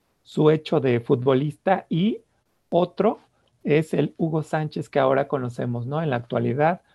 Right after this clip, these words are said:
ahora, este, pues creo que es comentarista de una cadena con un eh, comentarista con el cual también hubo un problema, ¿no? Entre ellos dos,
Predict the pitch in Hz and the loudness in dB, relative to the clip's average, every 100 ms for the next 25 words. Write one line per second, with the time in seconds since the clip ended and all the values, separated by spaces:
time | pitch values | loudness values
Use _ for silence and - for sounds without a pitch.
0 | _ _ - 143 131 143 139 123 110 - | _ _ -2 2 4 4 2 2 -2 -6
1 | _ _ - 113 113 110 - 143 - 143 | _ _ -6 -4 -2 -4 -6 -10 -4 -2
2 | 151 - 165 135 120 123 131 - 131 131 | -2 -4 -4 -4 -2 -2 -2 -4 -6 -4
3 | 131 127 131 139 143 165 175 - 143 151 | -6 -4 -4 -2 -2 -2 -4 -2 0 0
4 | 165 170 160 _ _ _ _ - 160 135 | 0 0 -2 _ _ _ _ -2 0 2
5 | 143 139 135 147 151 165 175 160 135 123 | 2 0 2 2 2 2 0 0 -2 0
6 | 147 165 156 147 160 165 160 151 151 147 | 0 2 0 0 -2 0 2 2 0 -2
7 | 139 147 160 143 143 214 294 147 123 135 | -2 -2 -2 -4 -4 -4 -4 -4 -4 -4
8 | 127 - - 151 147 135 160 214 262 | -4 -6 -2 0 0 -2 0 0 -2